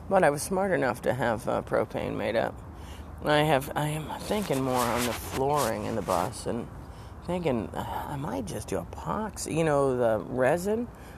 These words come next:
'cause the floor is beautiful, it's just not sealed. So I'm thinking,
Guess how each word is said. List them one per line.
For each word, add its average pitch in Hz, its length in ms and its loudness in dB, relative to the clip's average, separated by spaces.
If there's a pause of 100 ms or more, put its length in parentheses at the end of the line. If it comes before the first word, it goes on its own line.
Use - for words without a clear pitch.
(100)
'cause 160 220 4
the 151 80 4
floor 226 240 2
is 151 60 -2
beautiful, 147 460 4
it's 120 140 0
just 101 160 -2
not 85 220 0
sealed. 196 600 2
So - 180 2
I'm 123 100 4
thinking, 147 340 -2